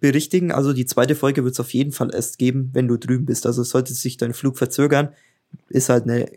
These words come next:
kleine Pause jetzt zwischen Folge eins und Folge zwei. Aber wir haben alles gesagt, was wir sagen können, äh, vor dem Abflug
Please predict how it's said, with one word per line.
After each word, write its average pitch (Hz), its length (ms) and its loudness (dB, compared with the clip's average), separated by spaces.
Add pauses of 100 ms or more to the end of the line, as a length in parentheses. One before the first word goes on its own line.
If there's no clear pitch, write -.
kleine 123 280 2
Pause 135 360 4
jetzt 123 240 0
zwischen 120 320 -4
Folge 113 320 -2
eins 120 200 -4
und 120 80 -8
Folge 117 260 -2
zwei. 135 340 2 (360)
Aber 131 160 6
wir 131 100 6
haben 156 140 2
alles 151 280 2
gesagt, 143 320 0
was 127 120 -2
wir 123 80 -2
sagen 123 240 0
können, 143 440 -2
äh, 123 220 0
vor 127 220 2
dem 127 100 2
Abflug 139 400 0